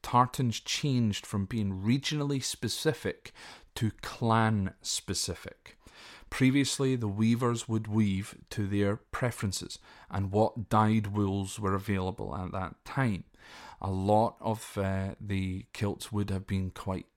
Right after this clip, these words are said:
dark colours, colours that were easy, so you get some wool and you can dye it dark colours. The intricate reds and yellows, blues, greens, et cetera, these did not come in until it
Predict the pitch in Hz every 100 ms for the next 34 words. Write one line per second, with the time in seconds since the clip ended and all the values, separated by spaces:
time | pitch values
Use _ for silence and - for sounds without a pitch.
0 | _ 107 101 101 - - - - 101 87
1 | 85 - - - - - 104 104 - 73
2 | 98 113 110 110 110 95 - 95 95 110
3 | - 104 101 117 160 151 - - - -
4 | - 101 104 104 - 98 - 98 101 101
5 | - - - 107 107 - - - 101 92
6 | 87 - 90 - 113 117 127 - - 98
7 | 101 107 110 113 110 - - - 95 98
8 | 98 101 107 110 110 110 107 - 98 101
9 | 98 107 113 110 107 - 101 98 104 104
10 | 120 - 107 101 104 - - - - 107
11 | 110 98 113 101 101 113 - - 113 107
12 | 98 98 98 101 - 104 104 - 107